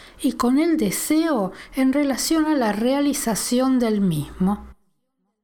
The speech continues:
Esta es una diferencia fundamental. La satisfacción tiene que ver con la pulsión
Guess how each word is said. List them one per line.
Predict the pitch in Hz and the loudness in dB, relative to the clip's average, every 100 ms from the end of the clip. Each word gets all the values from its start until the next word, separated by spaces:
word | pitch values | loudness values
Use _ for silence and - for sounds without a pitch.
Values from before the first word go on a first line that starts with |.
| _ _ _ _ _ _ _ _ | _ _ _ _ _ _ _ _
Esta | 392 339 349 | -2 0 -2
es | - | 0
una | 262 240 | 0 2
diferencia | 220 - 220 277 285 269 | 0 0 0 0 0 -2
fundamental. | 247 - 302 302 277 262 262 254 214 180 175 185 - - - 220 | -2 -2 0 0 0 2 2 0 0 0 0 -2 -12 -20 -10 -4
La | 208 | -2
satisfacción | 240 220 214 - 214 - - 349 381 | -2 -2 -2 -2 -4 -4 0 0 0
tiene | 294 226 208 | -2 0 0
que | 202 202 | 0 -2
ver | 262 302 | 0 0
con | 311 208 226 | -2 0 0
la | 277 277 | -2 -2
pulsión | 254 247 233 - 196 180 180 | -2 0 -2 -2 0 2 0